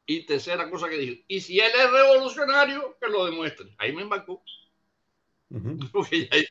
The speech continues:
Speaker 1: tenía que demostrar que era un revolucionario.
Speaker 2: ¿Y cómo lo demostraste? ¿Y cómo lo demostraste después de eso?
Speaker 1: Diciendo que yo era.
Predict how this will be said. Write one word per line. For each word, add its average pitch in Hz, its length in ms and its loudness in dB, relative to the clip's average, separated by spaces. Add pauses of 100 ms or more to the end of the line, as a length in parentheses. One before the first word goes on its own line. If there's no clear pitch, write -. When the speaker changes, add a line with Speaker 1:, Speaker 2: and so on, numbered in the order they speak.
(220)
Speaker 1:
tenía 170 140 -4
que 175 80 -2
demostrar 160 320 -2
que 156 80 -10
era 160 80 -10
un - 80 -20
revolucionario. 135 800 -14 (280)
Speaker 2:
¿Y 123 300 -10
cómo 254 180 2
lo 240 120 8
demostraste? 175 800 2
¿Y 175 80 -12
cómo 214 200 -2
lo 202 60 2
demostraste 175 480 0
después 147 220 -6 (200)
de - 60 -8
eso? 1077 400 -2 (420)
Speaker 1:
Diciendo 262 320 -6
que 247 120 -4
yo 254 160 0
era. 202 280 -6